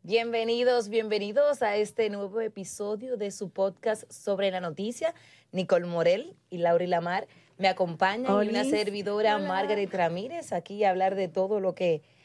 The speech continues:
Speaker 1: ha acontecido en el día de hoy y los temas que continúan picantes y calientes en,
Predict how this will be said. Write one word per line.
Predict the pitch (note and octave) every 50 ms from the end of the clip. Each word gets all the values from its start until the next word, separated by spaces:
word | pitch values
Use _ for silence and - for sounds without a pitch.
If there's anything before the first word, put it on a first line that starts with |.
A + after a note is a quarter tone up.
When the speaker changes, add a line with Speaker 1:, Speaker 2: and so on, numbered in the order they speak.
| _ _ _
Speaker 1:
ha | - F#3
acontecido | G3 B3+ D4+ D#4+ F#4 E4+ D4 - - A3 A#3 C#4 D4+ D4+ E4 D4 C4
en | B3 A#3+
el | A3 G3 F#3+ F3+
día | F#3 F#3+ A3 A#3 A3
de | G#3+ G3 F#3
hoy | F3 F#3 A3+ C#4
y | C4+ A3
los | G3+ F3+ -
temas | D#3+ F#3+ G#3 G#3+ G3 E3+ -
que | - A3 G3+ F3+ - - - - -
continúan | - - F#3 F#3 F3 G3 F#3 F3+ F#3+ G3+ G#3 G#3+ G#3+ G3+ F#3 D#3 - - - _ _ _
picantes | A3+ F#3+ - A3 G#3+ F#3+ F3 D#3 C3+ - E3 D3+ - -
y | E3
calientes | - E3 E3 D#3+ E3+ F3 E3 D#3 D3 D#3 D3+ D3 C#3+ - -
en, | D#3+ D3+ D3 C#3+ C#3 C#3